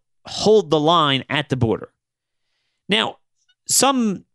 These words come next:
border officials will counter that and say, like, "What do you want from us? To, to sit and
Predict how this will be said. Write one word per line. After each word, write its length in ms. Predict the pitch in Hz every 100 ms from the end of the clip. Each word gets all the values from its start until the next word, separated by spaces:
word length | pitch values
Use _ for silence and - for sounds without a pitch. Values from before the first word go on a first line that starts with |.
| -
border 220 | - 202
officials 540 | 180 - 165 - 160 135
will 340 | 151 143 -
counter 360 | - - 143 139
that 100 | 147
and 140 | 147
say, 100 | 156
like, 160 | 156 135
"What 120 | 147
do 60 | 175
you 100 | 165
want 240 | 196 143
from 140 | 113 101
us? 200 | 80 -
To, 120 | 113
to 140 | -
sit 320 | - - 165
and 300 | 147 143 123